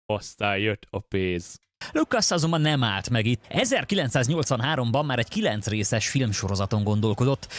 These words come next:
Speaker 2: Az előzmény eredetileg ötven-hatvan évvel korábban játszódott volna,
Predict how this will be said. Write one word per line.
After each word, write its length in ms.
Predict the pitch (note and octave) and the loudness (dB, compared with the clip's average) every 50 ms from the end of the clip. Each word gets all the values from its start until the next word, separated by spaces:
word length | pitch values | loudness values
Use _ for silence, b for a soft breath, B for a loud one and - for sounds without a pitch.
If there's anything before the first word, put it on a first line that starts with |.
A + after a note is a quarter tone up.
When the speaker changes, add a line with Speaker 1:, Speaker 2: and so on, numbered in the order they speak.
| B B | B B
Speaker 2:
Az 160 | B - A#2 - | B -2 0 2
előzmény 600 | F#3+ G#3+ G#3 G3 F3+ C3+ C3+ E3+ G3+ A3 A3 G#3+ | 2 2 2 2 2 2 2 2 2 2 0 0
eredetileg 560 | - E3 D#3 C3+ A#2+ B2 - - C#3 C#3 C3+ | 0 0 0 0 0 0 0 2 2 2 2
ötven-hatvan 720 | E3+ D#3+ - D3+ D3 B2+ A#2 D#3+ F#3 - - B2 A#2 G#2 | 0 0 2 0 0 2 2 2 2 2 2 0 0 0
évvel 300 | F#2+ F#2 F#2+ G2+ G#2 F#2+ | 2 0 0 0 0 0
korábban 440 | - - A2+ G#2+ G#2 G2 G2+ G#2+ G#2+ | 0 0 0 0 0 0 0 2 2
játszódott 460 | G#2+ G#2+ G#2 G#2 - A#2 A2+ A2 G2+ | 2 0 0 0 -2 -2 0 -2 -2
volna, 300 | - B2 C3+ D3 D#3 D3 | 0 0 0 2 0 -2